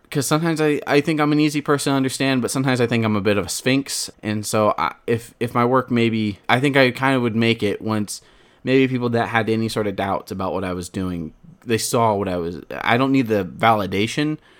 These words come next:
but it would mean a lot to me for, for them to understand me or understand what I, my, my worldview, my, my life, my personal struggles a little bit more.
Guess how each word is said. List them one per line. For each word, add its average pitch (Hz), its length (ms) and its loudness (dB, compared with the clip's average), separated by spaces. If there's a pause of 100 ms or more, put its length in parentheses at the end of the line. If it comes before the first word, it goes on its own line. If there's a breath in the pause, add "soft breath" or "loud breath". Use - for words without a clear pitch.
(300 soft breath)
but 139 160 2
it 147 60 8
would 139 180 2
mean 143 240 2
a 131 60 0
lot 123 320 0
to 120 80 -4
me 113 140 0
for, 104 540 -2 (100)
for - 160 -10
them 113 200 0
to 120 100 -2
understand 101 580 -4
me 76 200 -8
or 107 100 0
understand 107 720 -2
what 107 200 0
I, 110 340 4
my, 113 580 2
my 113 340 2
worldview, 98 560 0
my, 98 560 -2
my 98 240 -2
life, 90 320 -4
my 98 220 -2
personal 92 440 -6
struggles 82 400 -8
a 90 40 -10
little 92 160 -4
bit 90 120 -2
more. 90 320 -4